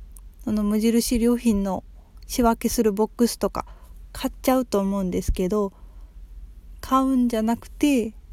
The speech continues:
すでにある棚、収納家具を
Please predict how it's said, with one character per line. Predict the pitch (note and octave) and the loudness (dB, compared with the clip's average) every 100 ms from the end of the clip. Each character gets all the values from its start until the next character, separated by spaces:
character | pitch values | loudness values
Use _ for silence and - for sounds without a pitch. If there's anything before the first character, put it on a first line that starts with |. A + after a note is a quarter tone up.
| - | -14
す | - B3+ | 0 4
で | C4+ | 6
に | A#3+ A3+ | 6 4
あ | G#3 | 2
る | G#3 B3 - - - - | 2 0 -2 -8 -20 0
棚、 | B3 A#3+ A#3 A3+ - - - - | 2 4 4 0 -4 -16 -20 -18
収 | - - A#3+ A#3 | -12 -6 -2 0
納 | A3 A3 A3 | 0 -2 -6
家 | - A#3+ | -4 -2
具 | F#3+ - - - - - - - - - - - - | -2 -4 -8 -18 -18 -20 -20 -20 -18 -18 -16 -16 -8
を | C#4+ C#4+ | -2 -2